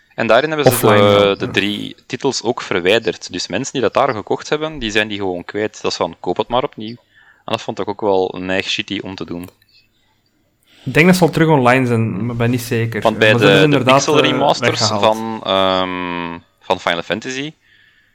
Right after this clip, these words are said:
Speaker 1: op Steam hebben ze ook van de winkels gehaald. Dus je kunt de oude Final Fantasies niet meer kopen, de originele versies. En daar waren ook veel mensen kwaad om. Maar de mensen die ze gekocht hebben, kunnen tenminste wel nog die oudere versies spelen.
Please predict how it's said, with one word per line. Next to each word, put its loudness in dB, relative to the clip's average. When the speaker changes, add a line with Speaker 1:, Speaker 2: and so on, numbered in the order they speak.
Speaker 1:
op -2
Steam -4
hebben -2
ze -6
ook -4
van -2
de 2
winkels -4
gehaald. -2
Dus -6
je -2
kunt -6
de -4
oude 4
Final -4
Fantasies -4
niet -6
meer -2
kopen, -4
de 0
originele -4
versies. -8
En -8
daar 2
waren 2
ook -10
veel -4
mensen -6
kwaad -2
om. -8
Maar 0
de 0
mensen -4
die -2
ze -2
gekocht -4
hebben, -4
kunnen -8
tenminste -6
wel 2
nog -6
die -6
oudere 2
versies -6
spelen. -4